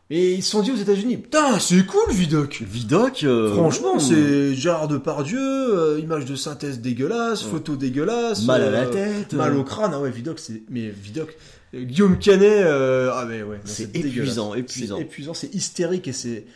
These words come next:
Speaker 1: ouais, c'est un peu un nanar, mais non, c'est trop insupportable.
Speaker 2: Ah ouais, non, c'est
Speaker 1: Et donc on a Catwoman, ouais, qui est, euh, qui, qui a... il a le bon goût, putain, de mettre une caméra sur un ballon de basket à un moment.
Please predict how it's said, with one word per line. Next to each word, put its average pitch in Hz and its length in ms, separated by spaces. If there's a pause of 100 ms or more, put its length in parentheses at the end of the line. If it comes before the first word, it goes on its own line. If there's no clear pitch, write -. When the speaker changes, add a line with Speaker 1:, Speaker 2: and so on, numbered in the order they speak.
(140)
Speaker 1:
ouais, 185 140
c'est 107 200
un 107 80
peu 202 180
un 135 80
nanar, 117 300
mais 123 100
non, 156 120
c'est - 120
trop - 180
insupportable. 156 640
Speaker 2:
Ah - 20
ouais, 104 180
non, 90 120
c'est - 240
Speaker 1:
Et 147 40
donc 233 200
on 160 80
a 202 80
Catwoman, 196 580
ouais, 180 160
qui 175 420
est, 170 60
euh, 131 280 (460)
qui, 160 280
qui 175 180
a... 165 40
il 160 200
a 160 40
le 165 60
bon 208 140
goût, 233 120
putain, 233 200
de 175 160
mettre 196 200
une 139 80
caméra 196 340
sur 156 200
un 143 60
ballon 185 180
de 190 60
basket 175 400
à 143 40
un 127 40
moment. 123 340